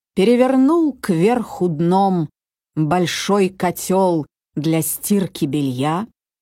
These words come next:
наскреб со дна сажи, смешал ее со свиным салом и начистил этой смесью сапоги. Потом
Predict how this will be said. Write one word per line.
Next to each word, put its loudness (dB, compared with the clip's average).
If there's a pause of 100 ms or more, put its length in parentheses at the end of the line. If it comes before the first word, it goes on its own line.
(640)
наскреб 0
со -2
дна 0 (300)
сажи, 0 (680)
смешал -2
ее 2
со -4
свиным 0
салом -2 (680)
и 0
начистил -2
этой -4
смесью -4 (600)
сапоги. -8 (1900)
Потом 0